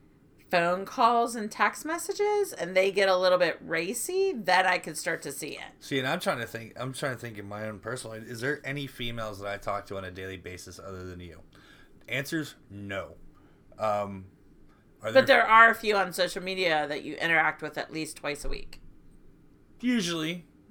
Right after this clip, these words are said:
Speaker 1: Yeah. There
Speaker 2: And
Speaker 1: are.
Speaker 2: there are. Uh, and, like, Connie, she's one of them. She's a friend of mine. You know.
Speaker 1: We don't have to name names. You're
Speaker 2: You
Speaker 1: naming
Speaker 2: know,
Speaker 1: names.
Speaker 2: I
Speaker 1: We
Speaker 2: mean,
Speaker 1: don't have to.
Speaker 2: but, I mean, there's other friends of mine that, yeah, we, we interact on social media and whatnot and so forth.
Speaker 1: So
Speaker 2: And
Speaker 1: they would consider that,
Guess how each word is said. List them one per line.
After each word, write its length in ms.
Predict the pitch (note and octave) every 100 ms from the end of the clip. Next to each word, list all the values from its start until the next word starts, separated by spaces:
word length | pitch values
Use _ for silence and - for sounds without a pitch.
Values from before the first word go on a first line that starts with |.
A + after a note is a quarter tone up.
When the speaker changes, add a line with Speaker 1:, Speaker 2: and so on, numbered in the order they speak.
| -
Speaker 1:
Yeah. 220 | - - - - _ - - - - -
There 120 | A3+
Speaker 2:
And 100 | B3+
Speaker 1:
are. 360 | C#4 C#3 - B2+
Speaker 2:
there 220 | D#3+ B3 G3
are. 340 | B2+ D3 F3 - - - - - - - -
Uh, 200 | - C#3+ -
and, 280 | D#3 D3 G#2+
like, 220 | C#3+ B2+ - _ _
Connie, 380 | - G#2 G#2+ C#3
she's 280 | - B2 A#2
one 160 | G#2+
of 140 | G2+ G2+
them. 260 | A2 D3+ D3
She's 160 | A2+ A#2+
a 20 |
friend 220 | - G2+
of 60 | G2
mine. 320 | F#2+ G2+ C3 - - - - - _ -
You 80 | G2+
know. 240 | F#2+ G2+
Speaker 1:
We 140 | G#3+
don't 100 | A#3
have 140 | G#3+ F#3+
to 60 | E3+
name 240 | E3 D3
names. 420 | D#3 - B2+ -
You're 160 | D#3+ D#3+
Speaker 2:
You 100 | C#3+
Speaker 1:
naming 200 | G#2 G2
Speaker 2:
know, 60 | G2+
Speaker 1:
names. 180 | -
Speaker 2:
I 40 | A#2+
Speaker 1:
We 40 | A#2+
Speaker 2:
mean, 80 |
Speaker 1:
don't 120 | A2+ A2+
have 140 | A2+
to. 60 | B2+
Speaker 2:
but, 220 | B2 A2+
I 60 |
mean, 140 | A#2+ A#2
there's 220 | B2 A#2+
other 180 | C3+ B2+
friends 300 | B2 A#2 A2
of 40 |
mine 160 | G#2+ G#2+
that, 80 | G#2+
yeah, 200 | A2 G#2
we, 240 | G#2+ G#2 - -
we 160 | A#2
interact 360 | A2 G#2+ G#2 G#2
on 160 | G#2
social 320 | G2 G#2+ G2+ G2
media 200 | G2 G2+
and 100 | G2+
whatnot 400 | F2 G2 G2 F2+
and 160 | G2+
so 140 | - G2
forth. 260 | G2+ A2
Speaker 1:
So 120 | G2
Speaker 2:
And 120 | A3 F#3+
Speaker 1:
they 180 | A3+
would 220 | A3+ A3+ -
consider 500 | G3+ F3 G3 F3 E3
that, 400 | D3 D#3 C#3